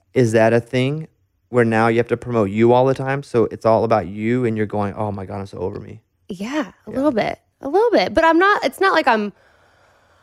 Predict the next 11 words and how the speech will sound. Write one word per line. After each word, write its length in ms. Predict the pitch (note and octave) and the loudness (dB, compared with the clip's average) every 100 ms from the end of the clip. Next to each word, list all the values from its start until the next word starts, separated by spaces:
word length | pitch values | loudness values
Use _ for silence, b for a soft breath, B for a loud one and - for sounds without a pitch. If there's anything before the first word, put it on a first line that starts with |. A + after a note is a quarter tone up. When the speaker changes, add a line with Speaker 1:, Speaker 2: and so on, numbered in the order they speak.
| - | -2
Speaker 2:
I'm 60 | D#4 | 2
not 300 | F4+ G#3 - | 2 0 0
bored 320 | G3+ A3 B3 | 2 4 4
of 100 | C4 | 4
me, 220 | C4+ C#4+ | 4 4
but 160 | A#3 A3 | 4 4
I 60 | G#3 | 4
just 200 | A3+ - | 0 0
kind 300 | G#3 G3+ F#3 | 0 2 2
of 80 | |
am. 420 | C#3 - - E3+ | 0 -4 -8 -14